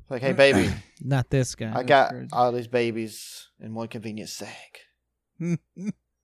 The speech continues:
Speaker 2: Anyways.
Speaker 1: <laughs>
Speaker 3: Okay. <clears throat>
Speaker 1: Okay, it's just life. It's nature, guys. Birds and the bees.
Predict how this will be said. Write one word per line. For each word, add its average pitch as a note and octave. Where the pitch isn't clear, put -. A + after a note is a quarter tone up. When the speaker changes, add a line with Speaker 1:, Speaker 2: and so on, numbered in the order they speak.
Speaker 2:
Anyways. G#2
Speaker 1:
<laughs> -
Speaker 3:
Okay. E3
<clears throat> E3+
Speaker 1:
Okay, D#3+
it's C3+
just D#3+
life. A#2+
It's A#2+
nature, A#2
guys. -
Birds C#3+
and C#3+
the B2
bees. -